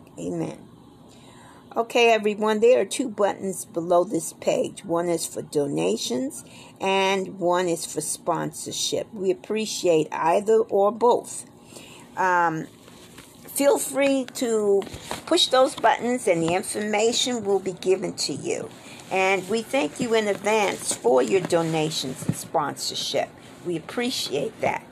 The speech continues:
We also appreciate to hear from you guys. Um, our anchor is anchor dot F M,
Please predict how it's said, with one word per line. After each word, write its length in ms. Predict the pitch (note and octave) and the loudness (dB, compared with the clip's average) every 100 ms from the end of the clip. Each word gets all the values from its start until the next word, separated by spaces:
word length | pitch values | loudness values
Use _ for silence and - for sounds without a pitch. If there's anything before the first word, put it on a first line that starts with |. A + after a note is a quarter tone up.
| - - - - | -20 -18 -18 -6
We 140 | A3+ B3 | 2 4
also 360 | D#4 F#4 G#4 | 4 4 2
appreciate 840 | - - A#3+ A#3 - - G#3 A3+ B3+ - - | 2 2 0 2 0 4 6 6 4 -6 -2
to 120 | A3+ | -2
hear 300 | A3+ C#4+ C#4 | 2 4 2
from 300 | - A3 G#3+ | 2 0 0
you 200 | F3 D3+ - | 0 0 0
guys. 500 | - - - - - - - - - | -2 0 -4 -6 -8 -8 -8 -16 0
Um, 640 | F#3+ F#3 F3+ F3+ F3+ F3+ - - - - | 6 8 8 8 4 -2 -6 -20 -20 -2
our 500 | F#3+ G#3 G#3 G#3+ G3+ - - | 4 6 8 6 2 -4 0
anchor 480 | A#3 C4+ C#4 C4+ - | 0 2 4 4 2
is 600 | E3+ F3+ E3+ D#3+ - - - - - - - - - | 2 4 2 0 -10 -12 -18 -20 -20 -20 -20 -20 -8
anchor 520 | F#3+ G#3 B3 B3 A#3 A3+ | 0 0 2 4 4 6
dot 540 | G3 G3+ G3+ - - - | 6 6 4 0 -16 0
F 260 | F3+ G#3+ - | 2 2 2
M, 460 | G#3 E3 D3+ - | 4 4 0 -6